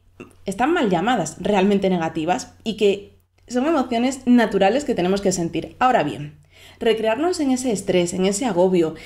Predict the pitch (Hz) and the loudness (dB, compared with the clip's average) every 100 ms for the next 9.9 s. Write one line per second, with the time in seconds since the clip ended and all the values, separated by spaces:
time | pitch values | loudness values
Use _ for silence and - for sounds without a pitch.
0 | - 226 214 190 202 294 294 185 180 220 | -4 0 2 2 -2 -4 0 0 2 2
1 | 202 175 233 214 208 190 185 196 220 247 | 2 0 2 0 2 0 0 0 0 0
2 | 302 311 - - 233 240 220 214 202 202 | -2 -2 -12 -6 0 2 2 2 0 0
3 | 208 233 254 - 165 147 - - - - | 0 4 2 2 -4 -6 -12 -20 -6 -2
4 | 247 311 254 - 208 214 285 269 180 175 | 0 0 -2 -2 -2 2 2 4 2 0
5 | 254 190 156 - 208 254 320 240 247 247 | -4 -4 -2 0 0 0 -2 0 0 -2
6 | 208 202 262 233 143 139 - 202 196 180 | -2 0 0 -2 -4 -6 -6 0 2 0
7 | 180 202 247 - - 220 220 202 208 240 | 0 0 0 -6 -18 -6 -2 -2 0 0
8 | 254 247 254 254 262 220 220 214 247 285 | 2 0 -2 -2 0 0 0 0 0 -2
9 | - - - 220 214 196 185 185 | -8 -20 -2 2 4 2 -2 -6